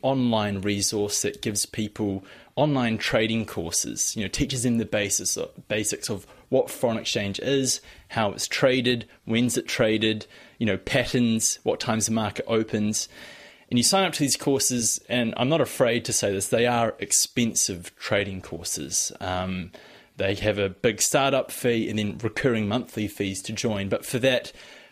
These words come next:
not only do you get access to these courses, as, as, as they say,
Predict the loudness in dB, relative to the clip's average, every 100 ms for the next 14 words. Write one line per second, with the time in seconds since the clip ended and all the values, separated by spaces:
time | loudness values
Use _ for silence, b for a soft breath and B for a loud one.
0 | B 2 2 2 2 4 2 2 -4 -4
1 | -2 -2 0 2 2 0 -2 0 -2 -2
2 | -4 -4 -6 -2 -2 0 2 2 2 0